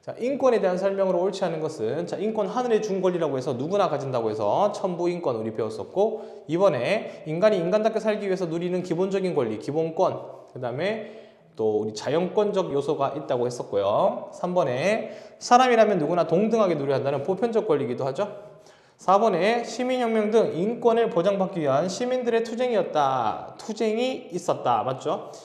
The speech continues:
이걸 통해서 인권을 우리가 바-, 어, 확대해왔었고,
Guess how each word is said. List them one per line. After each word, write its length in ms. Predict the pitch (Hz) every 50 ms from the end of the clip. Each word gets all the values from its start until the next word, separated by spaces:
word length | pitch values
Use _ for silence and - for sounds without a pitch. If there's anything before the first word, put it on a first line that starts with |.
| - -
이걸 240 | 170 196 233 240 240
통해서 360 | 233 208 185 160 165 175 -
인권을 520 | - 185 190 185 180 156 143 123 117 - -
우리가 460 | 120 113 120 117 117 131 175 196 - - - - - - -
바-, 120 | - 139 123
어, 360 | 110 120 123 117 110 - -
확대해왔었고, 1400 | - - 180 175 - - 180 151 - 156 139 131 127 - 131 - - - 98 98 101 135 185 233 233 - - - -